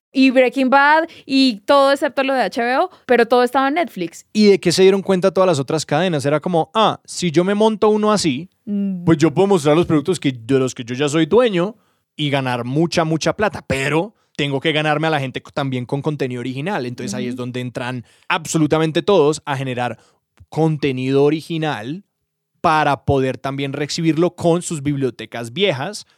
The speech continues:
Speaker 2: que no son tan atractivas para las personas que de pronto ya las han visto.
Speaker 1: Sí.
Speaker 2: A ese mismo juego está jugando Netflix. Netflix se dio cuenta de eso y la biblioteca de Netflix en los Estados Unidos actualmente es cuarenta por ciento contenido original de Netflix y está proyectado para subir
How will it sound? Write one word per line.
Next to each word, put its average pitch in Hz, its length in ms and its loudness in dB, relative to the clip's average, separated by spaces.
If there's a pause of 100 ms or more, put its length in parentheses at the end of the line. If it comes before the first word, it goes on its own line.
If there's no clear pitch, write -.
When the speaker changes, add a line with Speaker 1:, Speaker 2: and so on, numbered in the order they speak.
Speaker 2:
que 156 160 -2
no 135 180 -2
son 131 200 -6
tan 143 120 -2
atractivas 127 500 -6
para 131 140 -4
las 131 160 -4
personas 117 400 -12
que 170 100 -4
de 143 40 -4
pronto 123 240 -14
ya 135 140 -6
las 147 140 -8
han 214 120 -10
visto. - 420 -4
Speaker 1:
Sí. 185 420 -6 (100)
Speaker 2:
A 185 120 -2
ese 202 160 0
mismo 214 300 -2
juego 208 180 2
está 196 140 0
jugando 190 280 -2
Netflix. 220 420 -8
Netflix 139 320 -6
se 180 80 0
dio 143 120 0
cuenta 147 300 -2
de 156 120 0
eso 139 300 -4
y 170 120 -2
la 165 80 6
biblioteca 160 400 2
de 202 80 2
Netflix 165 340 -4
en 190 60 -4
los 160 100 -6
Estados 143 320 -4
Unidos 139 240 -6
actualmente 165 720 -4 (160)
es 139 120 -6
cuarenta 190 400 0
por 196 140 -4
ciento 170 240 -4
contenido 151 380 -4
original 131 320 -6
de 120 100 -10
Netflix 170 440 -8
y 156 40 -2
está 135 180 -4
proyectado 151 480 -6
para 160 140 -2
subir 123 280 -6